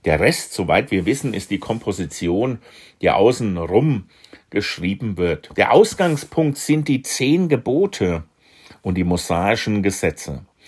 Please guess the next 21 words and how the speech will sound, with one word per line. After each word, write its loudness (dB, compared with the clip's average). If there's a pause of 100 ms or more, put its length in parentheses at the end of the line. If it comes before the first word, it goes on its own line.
(220)
Alles 4
andere, 4
wie -2
gesagt, 0 (280)
wird 2
davor 4
dazugeschrieben -2 (420)
und 0
entwickelt 0
sich -6
dann, 0 (280)
nachdem 2
das 2
Volk 2
Israel 0 (380)
diesen -2
einen 2
lichten -2
Weg -2
mit -4
Mose, 2